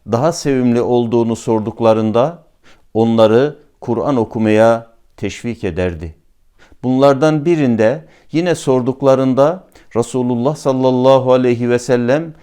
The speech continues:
"El hallul murtahil" bitirince tekrar yola başlayan diye cevap verdi. "Bu da nedir?" diye ashab efendilerimiz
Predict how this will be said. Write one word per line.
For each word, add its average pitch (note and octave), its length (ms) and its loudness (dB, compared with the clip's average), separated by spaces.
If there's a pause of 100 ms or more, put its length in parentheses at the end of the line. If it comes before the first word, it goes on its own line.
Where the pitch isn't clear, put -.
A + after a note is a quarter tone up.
(220)
"El A#2+ 160 0
hallul D#3+ 680 0
murtahil" G#2+ 800 -4 (360)
bitirince D3+ 800 -2 (240)
tekrar C#3+ 460 0
yola B2 440 2
başlayan A#2+ 680 0
diye C3 380 0 (360)
cevap G2+ 420 -2
verdi. E2+ 380 -4 (1040)
"Bu B2 140 -4
da D#3 100 2
nedir?" A2+ 420 -2
diye A2+ 360 2 (360)
ashab C3 360 -4
efendilerimiz A#2 880 -2